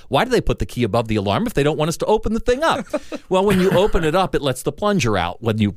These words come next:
Speaker 1: have broken the glass, and, and that set off the alarm. He was just curious.
Speaker 2: Uh-huh.
Speaker 1: And later on, my mom, of course, had to apologize to him and all that kind of stuff. But it was that whole thing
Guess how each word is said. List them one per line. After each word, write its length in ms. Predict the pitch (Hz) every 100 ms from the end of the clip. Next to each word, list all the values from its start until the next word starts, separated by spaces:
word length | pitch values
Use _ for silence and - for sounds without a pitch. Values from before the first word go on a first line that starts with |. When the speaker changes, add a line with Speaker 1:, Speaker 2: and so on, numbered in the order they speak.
| -
Speaker 1:
have 180 | 110 101
broken 360 | 104 117 123 110
the 60 |
glass, 380 | 95 117 143 -
and, 160 | 113 110
and 160 | 107
that 200 | 104 110
set 300 | - - 113
off 200 | 92 92
the 120 | - 95
alarm. 340 | 120 139 73 - - - -
He 140 | - 220
was 160 | 247
just 300 | - 202 -
curious. 600 | - 240 254 196 87 69
Speaker 2:
Uh-huh. 300 | 92 85 110 131 - - -
Speaker 1:
And 400 | - 143 139 139 - 127
later 720 | 120 123 185 233 247 220 160
on, 340 | 127 135 135
my 180 | 117 123
mom, 440 | 120 104 113 110
of 100 | 107
course, 300 | - 110 107
had 180 | - 104
to 120 | 120 117
apologize 800 | - 107 123 113 104 110 110 -
to 200 | 117 110
him 60 |
and 100 | 107
all 140 | 104 107
that 220 | 156 151
kind 180 | 156 113
of 80 |
stuff. 640 | 104 113 87 - - - - -
But 260 | 175 180 -
it 200 | 175 151
was 420 | 165 180 180 160
that 360 | 156 175 175
whole 480 | - - 196 233 240
thing 460 | - 190 202 180